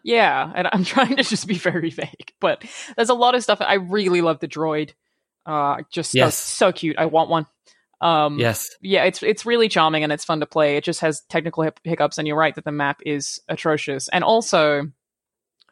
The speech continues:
Speaker 1: a little bit obnoxious in its Metroidvania-isms, in that you're like, "Oh, I'll get a thing that'll let me interact with that later."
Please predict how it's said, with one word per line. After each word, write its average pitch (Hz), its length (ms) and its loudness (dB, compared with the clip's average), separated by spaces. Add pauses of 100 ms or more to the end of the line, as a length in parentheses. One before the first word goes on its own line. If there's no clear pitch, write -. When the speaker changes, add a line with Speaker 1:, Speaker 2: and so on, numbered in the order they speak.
(580)
Speaker 1:
a 202 120 4
little 277 260 2
bit 302 260 2 (220)
obnoxious 190 640 0
in 247 180 0
its 247 220 -2
Metroidvania-isms, 262 1600 -4
in 214 140 -6
that 202 100 0
you're 202 80 4
like, 190 280 4
"Oh, 196 180 6
I'll 185 140 6
get 180 140 2
a 165 60 0
thing 165 200 -6
that'll 151 160 -2
let 151 120 -4
me 147 100 -8
interact 147 280 -6
with - 80 -14
that 147 160 -4
later." 151 280 -4